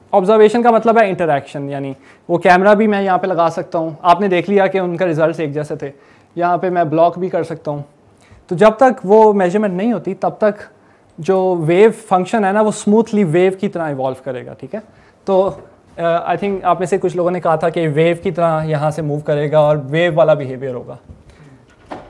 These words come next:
जब वो measurement होती है, फिर वो particle जैसा, uh, behavior देता है। वो फिर जो wave function पूरा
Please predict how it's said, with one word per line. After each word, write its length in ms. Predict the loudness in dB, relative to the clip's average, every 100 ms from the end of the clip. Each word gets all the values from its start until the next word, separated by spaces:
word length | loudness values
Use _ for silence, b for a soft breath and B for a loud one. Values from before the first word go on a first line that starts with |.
| 0
जब 360 | 4 4 4
वो 300 | 6 8 8
measurement 520 | 6 2 2 2 2 0
होती 280 | 0 0
है, 140 | 0 0
फिर 380 | -2 2 2 4
वो 180 | 2
particle 640 | 2 2 0 -2 -4 -4 -8 _ _ b b -8
जैसा, 500 | -6 -2 -2 -4 -10 _
uh, 1080 | _ -10 -6 -4 -4 -8 -14 _ _ -12
behavior 380 | -6 -4 -4 -6
देता 300 | -8 -10 -10
है। 60 | -2
वो 160 | 0
फिर 200 | 2 2
जो 140 | 2 2
wave 160 | 4
function 400 | 4 2 2 0
पूरा 440 | 0 4 6 6